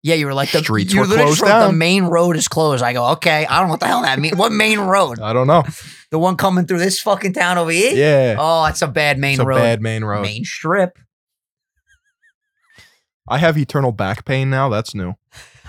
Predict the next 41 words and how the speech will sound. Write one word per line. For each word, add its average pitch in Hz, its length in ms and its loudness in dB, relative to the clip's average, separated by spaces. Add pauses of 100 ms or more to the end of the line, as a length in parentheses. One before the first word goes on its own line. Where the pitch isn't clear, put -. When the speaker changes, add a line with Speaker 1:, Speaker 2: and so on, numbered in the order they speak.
Speaker 1:
I 190 140 -2
keep 208 260 -6
telling 233 280 0
you, 202 60 -2
you 175 60 -2
gotta 165 200 2
stretch. - 440 -2
You - 60 -6
don't 143 140 -2
listen 208 280 2
Speaker 2:
I 123 40 4
Speaker 1:
to 127 60 0
me. 127 60 -2
Speaker 2:
stretched 135 300 2
yesterday. 131 400 0
Speaker 1:
You 147 40 0
gotta 185 180 2
do 196 80 0
the 165 180 0
inward 202 360 0
dog 175 320 2
and 165 80 -4
the 156 60 -6
child's 165 400 -2
pose. 113 320 -6
That's 135 160 -2
the 151 80 -2
best 151 300 0
for 147 80 -6
the 139 60 -4
lower 135 240 -2
back. 107 400 -8 (540)
Speaker 2:
Okay. 120 240 -8 (320)
Speaker 1:
Trust 151 300 -2
me. 104 200 -14 (960)
Speaker 2:
I 123 80 -6
like 139 240 -6
down 131 440 0
doggy 123 440 0
with 139 140 -10
my 117 140 -4